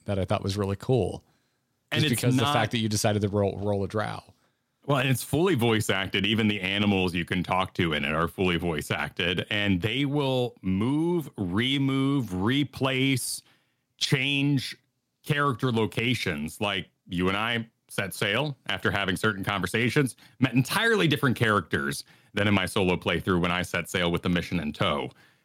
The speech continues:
Speaker 2: that I actually got from the mayor as I'm referring to them. Like, it is,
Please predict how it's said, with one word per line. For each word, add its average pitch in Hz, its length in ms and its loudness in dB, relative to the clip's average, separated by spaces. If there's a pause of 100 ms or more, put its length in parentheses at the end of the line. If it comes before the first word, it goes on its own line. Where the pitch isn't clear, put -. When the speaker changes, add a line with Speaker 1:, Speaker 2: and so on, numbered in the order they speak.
(160)
Speaker 2:
that 80 180 0
I 76 120 2
actually 78 220 -2
got 73 200 -2
from 82 140 -2
the 76 80 -2
mayor 78 320 0
as 67 180 -4
I'm 65 260 -6
referring 76 380 -2
to 78 80 -6
them. 64 260 -2 (320)
Like, 90 120 -2
it 110 180 -2
is, 95 400 -2